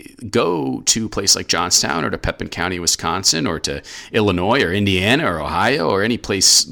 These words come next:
sort of, uh, you know, like that, um, I have that in mind. I have, I, I want to, but I don't wanna just, it's, I don't, I, I don't want it to just be man on the street. I don't wanna just sort of open my notebook or open my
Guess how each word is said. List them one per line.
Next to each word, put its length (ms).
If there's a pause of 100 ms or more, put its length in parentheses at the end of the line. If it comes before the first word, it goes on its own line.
(120)
sort 160
of, 200 (360)
uh, 60
you 360
know, 280
like 300 (100)
that, 420 (360)
um, 380 (800)
I 80
have 200
that 140
in 140
mind. 340
I 60
have, 240
I, 320
I 140
want 280
to, 560
but 120
I 80
don't 160
wanna 180
just, 360
it's, 280
I 60
don't, 140
I, 180
I 40
don't 160
want 120
it 80
to 80
just 200
be 120
man 340
on 120
the 60
street. 680
I 40
don't 140
wanna 180
just 200
sort 160
of 140
open 260
my 120
notebook 480
or 60
open 280
my 340